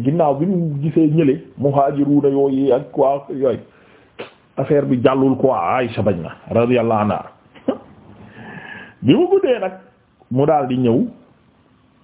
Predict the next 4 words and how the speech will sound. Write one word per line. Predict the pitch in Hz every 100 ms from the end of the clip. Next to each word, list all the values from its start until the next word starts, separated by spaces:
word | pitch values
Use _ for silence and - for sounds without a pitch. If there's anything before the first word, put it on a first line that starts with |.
| - -
ci | 127 151 147 - _ 113
ñaari | 120 139 139 101
nit. | 76 - - _ _ _ _ _ _ _ _ -
Waaw. | 92